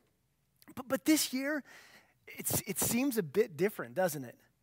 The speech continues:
I mean, there's, there's a sense that everyone is a little bit more on edge. Christmas parties canceled. Family gatherings postponed. Jobs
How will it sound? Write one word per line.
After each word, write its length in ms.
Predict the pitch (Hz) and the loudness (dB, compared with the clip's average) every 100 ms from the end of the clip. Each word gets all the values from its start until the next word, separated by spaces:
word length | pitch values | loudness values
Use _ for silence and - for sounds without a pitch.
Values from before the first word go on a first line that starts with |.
| _ _ _ _ _ | _ _ _ _ _
I 40 | 190 | 4
mean, 120 | 220 | 4
there's, 140 | 240 | 4
there's 240 | 254 269 240 | 2 2 4
a 40 | |
sense 300 | - 302 311 | 6 6 6
that 160 | - 226 | 4 6
everyone 440 | 226 240 302 294 | 6 4 0 2
is 120 | 262 220 | 2 2
a 60 | |
little 380 | 196 190 254 294 | 0 2 0 0
bit 200 | 214 233 | 2 4
more 520 | 214 196 202 202 180 _ - | 4 0 0 0 -2 _ -4
on 320 | 170 170 165 - | -2 -2 -4 -6
edge. 420 | 151 131 117 - - _ _ _ _ _ _ _ _ _ _ _ | -8 -8 -10 -16 -16 _ _ _ _ _ _ _ _ _ _ _
Christmas 420 | - 247 - 196 | 2 2 4 0
parties 540 | - 165 151 127 117 - - _ - | -2 0 0 -2 -12 -14 -18 _ -8
canceled. 540 | 175 165 156 127 - - _ _ _ _ _ - | -4 -4 -6 -14 -20 -20 _ _ _ _ _ 6
Family 340 | 220 277 294 | 8 8 6
gatherings 880 | 214 233 277 247 180 135 131 - - | 10 12 12 12 10 2 -8 -12 -2
postponed. 760 | - 226 - 196 214 190 143 127 - - - _ _ - | 6 6 6 6 8 6 2 -4 -10 -20 -20 _ _ -18
Jobs 760 | 143 160 226 285 208 131 - - | -2 6 8 10 8 4 -10 -10